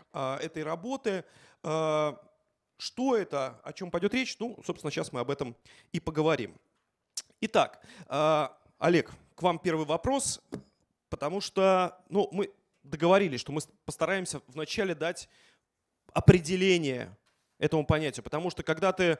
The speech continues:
на улице как бы слышишь, э, выражение, там, "жить достойно", "жить там с достоинством", еще какое-то количество лет назад это, ну,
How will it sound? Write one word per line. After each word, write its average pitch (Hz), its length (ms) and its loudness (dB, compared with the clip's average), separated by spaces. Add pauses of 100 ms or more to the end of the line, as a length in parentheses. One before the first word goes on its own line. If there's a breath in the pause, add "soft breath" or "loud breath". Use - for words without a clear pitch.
(240 loud breath)
на 175 160 6
улице 220 440 2
как 143 180 -6
бы 143 80 -4
слышишь, 143 640 -4
э, 127 720 0
выражение, 139 600 -2 (720 soft breath)
там, 104 140 -14 (520)
"жить 151 280 0
достойно", 117 840 0 (140)
"жить 156 260 -8
там 131 160 -6
с 120 80 -8
достоинством", 135 720 -2
еще - 140 -12
какое-то 208 400 -2
количество 160 560 -2
лет 175 260 0
назад 175 440 0 (260 loud breath)
это, 202 240 -6 (160)
ну, 214 140 -6